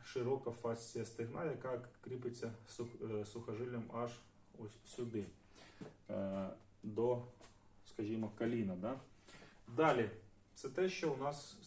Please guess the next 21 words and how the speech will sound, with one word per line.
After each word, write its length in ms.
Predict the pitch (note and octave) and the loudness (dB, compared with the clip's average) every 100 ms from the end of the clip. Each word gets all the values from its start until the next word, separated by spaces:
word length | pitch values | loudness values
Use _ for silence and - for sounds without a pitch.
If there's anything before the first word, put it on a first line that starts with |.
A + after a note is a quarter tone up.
| - B2+ | -6 2
е, 200 | B2 A#2 | 4 4
стосується 800 | A#2 A2 - C3+ B2 - B2 A2+ G#2+ - - - - | 2 -6 0 2 2 -2 0 0 -2 -12 -18 -18 -16
сі-, 260 | - B2+ - | -2 0 4
е, 340 | A#2+ A2 A2 | 4 6 4
сідничного 640 | A2 B2 A#2+ A#2+ - A2 A#2 | 4 2 4 2 2 2 6
м'язу. 420 | A#2 A2+ F#2+ F#2 F#2 - - - | 6 6 6 0 -8 -14 -20 -12
Ось, 300 | A2 G2+ F#2+ - - - - - | -6 -6 -8 -16 -20 -20 -20 -16
сідничний 600 | - A2 A#2+ A#2 - A2+ | -4 -2 0 -2 -4 -2
м'яз. 300 | G#2+ G2+ - - - - - - - | -2 -2 -6 -16 -16 -16 -16 -18 2
Далі 280 | D#3 D#3+ D3 C3 C3 | 8 10 10 8 10
я 120 | C#3 | 10
візьму 300 | C3+ C3+ C3 | 10 8 8
синій 300 | - C#3+ C#3+ | 10 10 10
маркер, 460 | E3+ G#3 F#3 E3 D#3+ | 10 8 8 6 6
е, 180 | D3 B2 | 2 2
щ-, 220 | - C#3 | 0 2
е, 260 | B2+ A#2+ A#2 | 8 8 8
щоб 220 | - C3 | 4 2
ви 100 | C3 | 2
бачили, 480 | B2+ B2+ A#2+ B2+ A#2 A#2 | 4 4 4 4 4 4
і 200 | C3 C#3 | 4 2